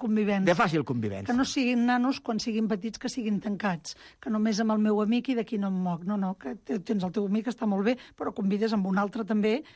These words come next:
Speaker 1: que vindrà a casa i estareu pendent d'aquest altre, o del cosí, o del veí,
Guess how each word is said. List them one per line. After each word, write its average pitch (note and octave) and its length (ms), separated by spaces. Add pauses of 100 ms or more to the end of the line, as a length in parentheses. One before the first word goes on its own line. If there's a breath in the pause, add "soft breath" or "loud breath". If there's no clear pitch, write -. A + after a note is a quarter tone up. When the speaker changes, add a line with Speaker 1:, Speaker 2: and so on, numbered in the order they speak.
Speaker 1:
que - 80
vindrà G3+ 320
a G#3 80
casa A#3 160
i B3+ 80
estareu G#3 320
pendent G#3+ 400
d'aquest G#3+ 240
altre, G3+ 320 (160 loud breath)
o A#3 160
del F#3+ 160
cosí, F#3+ 380 (180)
o A3 80
del F#3 160
veí, G3 240